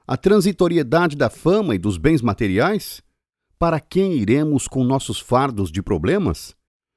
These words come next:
Para aliviá-los, precisamos de Jesus.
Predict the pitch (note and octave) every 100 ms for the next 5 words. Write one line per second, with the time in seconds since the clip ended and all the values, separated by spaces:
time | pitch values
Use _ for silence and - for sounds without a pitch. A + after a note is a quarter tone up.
0 | _ _ _ E2+ D#2 C#2+ F2 G#2 C3+ E2+
1 | D#2+ D#2+ D#2+ - _ - F#2 - A#2 E2
2 | C#2 C#2 D2 - D#2+ E2 F#2+ F#2 B1+ -
3 | - -